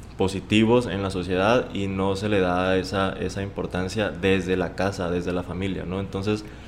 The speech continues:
empezaría por, por algún <laughs> programa para,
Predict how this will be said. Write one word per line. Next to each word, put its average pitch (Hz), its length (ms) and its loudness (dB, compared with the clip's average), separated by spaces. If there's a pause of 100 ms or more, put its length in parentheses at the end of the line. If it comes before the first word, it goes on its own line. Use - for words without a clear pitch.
(300)
empezaría 110 840 8
por, 98 360 4 (200)
por 95 100 6
algún 110 280 4
<laughs> - 0 -
programa 127 560 8
para, 101 420 4